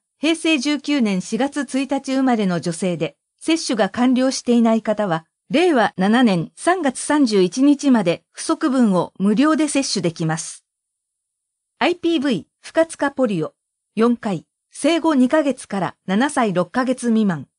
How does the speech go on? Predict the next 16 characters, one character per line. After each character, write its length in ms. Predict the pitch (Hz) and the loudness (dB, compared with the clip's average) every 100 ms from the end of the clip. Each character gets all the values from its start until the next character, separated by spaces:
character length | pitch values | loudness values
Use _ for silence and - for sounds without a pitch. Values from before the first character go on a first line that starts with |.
| _ _ | _ _
な 160 | 208 202 | -2 -2
お、 140 | 151 _ _ _ | -4 _ _ _
平 160 | 330 | -2
成 240 | 359 339 339 | -2 0 0
二 180 | 320 320 | 0 -2
十 180 | 285 | -2
四 140 | 214 185 | 0 2
年 240 | 196 196 202 | 2 -2 -4
八 240 | 202 294 | -6 0
月 320 | 311 311 294 | 0 0 -6
以 140 | - 233 | -6 -4
降 260 | 285 285 | 0 0
生 160 | 254 269 | 0 0
ま 140 | 254 | 2
れ 100 | 208 | 2
は、 180 | 170 156 | 0 -4